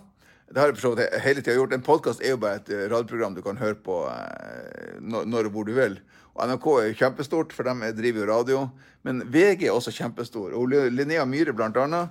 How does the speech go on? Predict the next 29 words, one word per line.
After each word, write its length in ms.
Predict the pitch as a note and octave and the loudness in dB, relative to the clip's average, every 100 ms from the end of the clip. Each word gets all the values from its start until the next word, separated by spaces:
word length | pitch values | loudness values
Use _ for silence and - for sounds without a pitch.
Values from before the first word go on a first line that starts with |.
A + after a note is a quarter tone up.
| - - - - | -10 -20 -20 -6
hun, 180 | C#3+ C#3 | 2 4
jeg 200 | B2 B2 | 4 2
tror 120 | D#3 | 2
hun 120 | A#2+ B2 | 2 2
er 20 | |
Norges 220 | A#2 G#2+ | 0 0
tredje 240 | C3 B2+ A#2+ | 0 0 0
største 300 | B2 A#2+ G#2+ | -2 -4 -2
podcast, 420 | A#2 A2 C3 B2+ | -2 0 -2 -2
eller 140 | F#2 A#2 | -4 -2
noe 120 | A#2 | -2
sånt. 220 | C3+ C3+ B2+ _ - | -2 -4 -12 _ -12
Og 80 | - | -10
kjempebra, 460 | - D3+ D3+ D3+ D#3+ D3 | -6 -8 -4 -2 -2 -4
ikke 100 | B2+ | -6
sant? 160 | B2+ B2+ - _ | -6 -8 -20 _
Men 100 | B2+ | -4
de 80 | B2+ | -2
promoterer 760 | B2 B2+ A#2+ - D3 D#3 D#3 D#3 | -2 -4 -4 2 6 8 6 4
jo. 240 | D#3+ E3 C3+ | 2 0 -4
Det, 140 | - B2 D#3 | -6 -4 0
det 60 | |
er 20 | F#3+ | 0
så 140 | G3+ | 0
proft, 540 | - C#4+ C#4 - - - | 0 0 0 -4 -18 -2
det 80 | G3+ | 0
er 80 | |
så 60 | A#3+ | 2
bra, 460 | A3 C#4+ E4+ B3 | 2 4 6 4